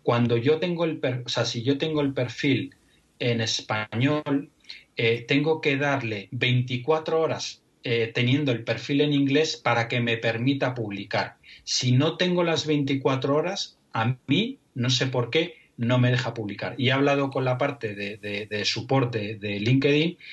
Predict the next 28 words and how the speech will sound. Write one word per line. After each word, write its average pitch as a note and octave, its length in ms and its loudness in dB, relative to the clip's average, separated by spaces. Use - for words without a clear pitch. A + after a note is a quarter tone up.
y B2+ 120 0
me A#2+ 100 4
dicen, A#2 220 0
"No, D3 100 4
no, D#3 100 2
es C3 120 -2
que", C#3+ 220 2
siempre B2+ 280 0
me B2 120 4
dicen B2 180 0
lo A2+ 80 0
mismo, B2+ 320 0
"No, C#3 180 4
es C3 140 0
que D#3+ 80 -4
usted D#3 240 0
no D3+ 180 0
puede D3+ 240 4
publicar C#3+ 720 0
porque A#2+ 280 -2
la A2 100 0
versión A2 300 2
española C#3+ 680 2
no A2+ 140 0
deja". B2 240 2
Digo, F#2 160 -8
"Ya, A2+ 140 2
ya, A#2+ 280 0